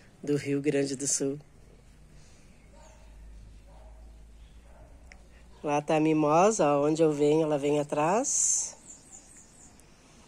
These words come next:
Mostrar pra vocês que eu fiz semana passada, ó, que tava chuviscando, daí tava bem gostoso, assim, de,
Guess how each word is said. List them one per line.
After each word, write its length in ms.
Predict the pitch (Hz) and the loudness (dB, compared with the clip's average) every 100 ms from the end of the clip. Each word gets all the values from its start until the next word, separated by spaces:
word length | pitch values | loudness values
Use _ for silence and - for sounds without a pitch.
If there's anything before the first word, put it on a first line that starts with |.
| - - - - | -20 -20 -20 -10
Mostrar 380 | - 175 - 185 | 0 0 4 2
pra 140 | 180 180 | 4 2
vocês 340 | 175 - 180 | 0 0 -2
que 80 | - | -2
eu 60 | |
fiz 280 | 180 - 185 | -4 -2 -2
semana 360 | - 170 160 160 | 0 0 -2 -2
passada, 640 | 165 - 160 156 185 160 | -4 -2 -2 -2 -4 -8
ó, 40 | |
que 60 | 139 | -6
tava 200 | 160 151 | -6 -4
chuviscando, 680 | - 160 156 - 170 175 175 | -6 -6 -4 0 2 2 2
daí 160 | 156 | 0
tava 200 | 156 156 | 0 -2
bem 400 | 151 156 202 240 208 | -2 0 0 -2 -2
gostoso, 500 | 185 - 175 180 160 | -4 -4 -2 -2 -4
assim, 260 | - 156 | -6 -6
de, 220 | 156 135 | -6 -8